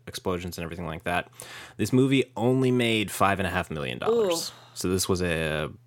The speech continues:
Speaker 1: quite a big failure.
Speaker 2: Bummer.
Speaker 1: D-, um, yeah. Which sucks because this is exactly the kind of movie that I feel like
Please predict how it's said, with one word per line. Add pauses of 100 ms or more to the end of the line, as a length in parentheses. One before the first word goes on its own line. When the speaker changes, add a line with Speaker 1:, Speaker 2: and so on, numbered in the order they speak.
(140)
Speaker 1:
quite
a
big
failure. (200)
Speaker 2:
Bummer. (100)
Speaker 1:
D-, (140)
um, (640)
yeah. (520)
Which
sucks
because (640)
this
is
exactly
the
kind
of
movie
that
I
feel
like